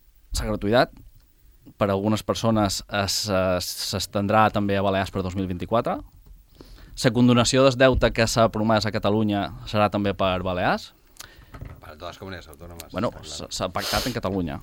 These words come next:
Speaker 2: Está claro.
Speaker 1: S'ha
Speaker 2: No,
Speaker 1: pactat en
Speaker 2: es,
Speaker 1: Catalunya.
Speaker 2: es, obviamente.
Speaker 1: Són una sèrie
Speaker 2: Lo
Speaker 1: de
Speaker 2: sabes
Speaker 1: qüestions
Speaker 2: bien.
Speaker 1: que nosaltres, eh, estarem damunt. I llavors transport de residus, que abans ara paga la comunitat autònoma, que ve a ser alrededor d'un milió d'euros, i per ses, ses, ses, ses normatives que hi ha estatals,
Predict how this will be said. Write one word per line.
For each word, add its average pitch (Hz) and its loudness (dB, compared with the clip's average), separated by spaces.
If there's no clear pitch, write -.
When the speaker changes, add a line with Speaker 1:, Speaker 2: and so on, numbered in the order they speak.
Speaker 2:
Está - -16
claro. 80 -14
Speaker 1:
S'ha - -16
Speaker 2:
No, 80 -10
Speaker 1:
pactat 76 -8
en 73 -8
Speaker 2:
es, 92 -8
Speaker 1:
Catalunya. 80 -8
Speaker 2:
es, - -16
obviamente. 78 -14
Speaker 1:
Són 143 4
una 143 8
sèrie 143 6
Speaker 2:
Lo 139 10
Speaker 1:
de - 4
Speaker 2:
sabes 139 2
Speaker 1:
qüestions 147 4
Speaker 2:
bien. - -10
Speaker 1:
que 127 6
nosaltres, 139 4
eh, 101 4
estarem 107 -2
damunt. 101 2
I 92 0
llavors 92 0
transport 107 0
de 107 4
residus, 127 2
que - 2
abans 92 2
ara 95 4
paga 92 0
la 98 -4
comunitat 92 0
autònoma, 139 2
que 98 -2
ve 92 0
a - -6
ser 98 0
alrededor 87 -2
d'un 95 0
milió 101 2
d'euros, 127 0
i 110 -6
per 82 -6
ses, 80 -4
ses, 76 -10
ses, 82 -14
ses 87 -12
normatives 85 -8
que - -8
hi - -4
ha 87 -6
estatals, 107 -4